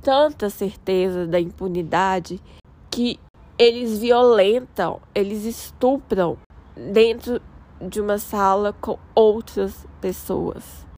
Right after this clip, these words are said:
Ele não estava em um ambiente isolado. Ele não estava numa, numa rua à noite, <laughs> abandonada, não. Ele estava ali acompanhado por outros profissionais de saúde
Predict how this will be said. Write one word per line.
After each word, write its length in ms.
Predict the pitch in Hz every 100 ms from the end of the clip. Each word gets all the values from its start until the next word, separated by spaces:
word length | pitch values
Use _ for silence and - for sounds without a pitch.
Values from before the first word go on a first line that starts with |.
| -
Ele 180 | - 185
não 120 | 190
estava 580 | 202 233 - 196 190 190
em 100 | 185
um 80 | 185
ambiente 720 | 180 175 180 165 156 156 -
isolado. 800 | 180 190 185 185 165 165 143 180 - - - - - - -
Ele 200 | 170 160
não 120 | 170
estava 560 | 170 - 170 175 180 175
numa, 580 | 165 170 175 170 165 - - - 175 170 - -
numa 440 | 139 147 160 185
rua 680 | 180 - 190 180 190 196 185 - - - -
à 140 | - 185
noite, 540 | 170 180 190 185 -
<laughs> 20 |
abandonada, 640 | 180 185 190 190 190 202 180
não. 400 | 175 180 180 170 - - - - - -
Ele 140 | 196
estava 340 | 208 214 202 226
ali 320 | 233 208 214
acompanhado 800 | 214 226 262 233 214 202 190 208
por 200 | 240 233
outros 320 | 220 226 -
profissionais 720 | - 220 254 226 202 202 196
de 100 | 202
saúde 680 | - 214 208 190 185 196